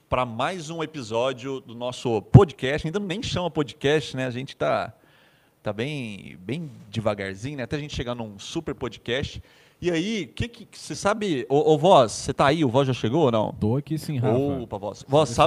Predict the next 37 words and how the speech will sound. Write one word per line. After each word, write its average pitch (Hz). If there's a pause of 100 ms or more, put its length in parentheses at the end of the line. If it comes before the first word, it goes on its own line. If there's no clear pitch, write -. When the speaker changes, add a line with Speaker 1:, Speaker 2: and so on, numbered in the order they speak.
Speaker 2:
salve. 196
Speaker 1:
por 160
que 135
que 123
a 120
gente 113
teve 107
a -
ideia 104
de -
fazer 104
um 101
podcast? - (220)
Speaker 2:
Por 143
quê, 98
Rafa? 85 (120)
Speaker 1:
Porque 135 (520)
há 123
um 151
tempo 156
atrás, 123
alguns 113
meses 113
atrás, 113
o 127
Letra 131
J, 113
o 120
Leandro 117
Letra 127
J, 104
fez 123
um, 131
uma 107
participação 110
no 104
podcast. -